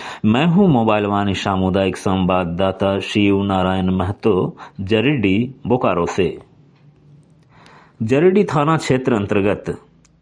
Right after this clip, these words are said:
बांधड़ी, तीरो, गायछंदा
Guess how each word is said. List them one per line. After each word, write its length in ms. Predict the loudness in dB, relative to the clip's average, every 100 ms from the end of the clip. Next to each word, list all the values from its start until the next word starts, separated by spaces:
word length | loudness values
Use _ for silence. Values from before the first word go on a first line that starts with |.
| _ _ -10
बांधड़ी, 760 | -4 0 0 2 2 2 2 0 -6 -16 _
तीरो, 580 | 2 4 4 4 2 -4 -14 -6
गायछंदा 640 | -4 -2 -2 -2 0 0